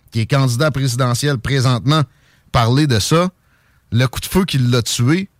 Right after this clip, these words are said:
venait pas du bon côté. C'est, c'est clair qu'il y avait un autre tueur que Sharon. Sharon, dès que tu te mets un peu le nez là-dedans, puis que tu vérifies, parce qu'il y a beaucoup de fausses théories aussi. Mais quelques heures de travail, puis tu vas avoir compris que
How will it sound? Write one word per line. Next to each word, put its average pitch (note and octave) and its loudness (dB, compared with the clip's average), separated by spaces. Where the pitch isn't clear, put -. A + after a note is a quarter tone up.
venait A2+ -2
pas D#3+ 0
du A2+ -4
bon C#3 0
côté. B2 0
C'est, G2 -8
c'est A#2 -4
clair D#3+ 2
qu'il D3+ -2
y - 2
avait B2 2
un A#2+ 2
autre C3+ -2
tueur C3+ 0
que A#2+ 0
Sharon. G#2 0
Sharon, D#3+ 0
dès G3+ -4
que - -12
tu - -8
te - -8
mets D#3 2
un C#3+ 2
peu D#3+ 0
le C#3 2
nez C#3 2
là-dedans, A2+ -2
puis A#2+ -8
que - -8
tu D3 2
vérifies, C3 0
parce - 0
qu'il C3 0
y B2 2
a - 2
beaucoup D4 0
de D3 0
fausses G#3+ -4
théories D3+ -2
aussi. A#2+ -6
Mais G#2+ -6
quelques E3+ 0
heures D#3 0
de A#2+ 2
travail, G#2+ 0
puis - -8
tu - -6
vas G#2 0
avoir A#2 0
compris A#2 0
que F#2 -6